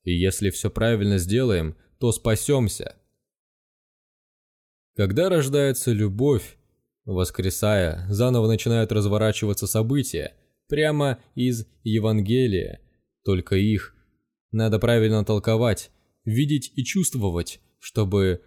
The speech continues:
не погибнуть, как в повести, которой нет печальнее на свете. Нам нужно очень сильно постараться в том, чтобы как можно меньше сосредотачиваться лично на себе, на своих чувствах,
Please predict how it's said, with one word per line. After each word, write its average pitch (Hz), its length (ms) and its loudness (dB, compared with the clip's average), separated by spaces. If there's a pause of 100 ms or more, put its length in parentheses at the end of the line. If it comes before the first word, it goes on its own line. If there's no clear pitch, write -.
не 107 140 2
погибнуть, 101 720 -2 (220)
как 120 220 -4
в - 60 -18
повести, 143 540 0
которой 120 400 2
нет 117 200 0
печальнее 107 520 2
на 101 100 0
свете. - 560 -2 (600)
Нам 107 200 0
нужно 165 300 2
очень 151 260 0
сильно 151 300 0
постараться 139 640 -2
в - 80 -10
том, 139 280 0
чтобы 95 320 -2
как 95 220 -4
можно 110 300 0
меньше 107 400 0
сосредотачиваться 101 1080 -4 (200)
лично 95 380 -2
на 92 100 0
себе, 95 520 -2 (240)
на 101 100 -2
своих 98 360 0
чувствах, - 580 -6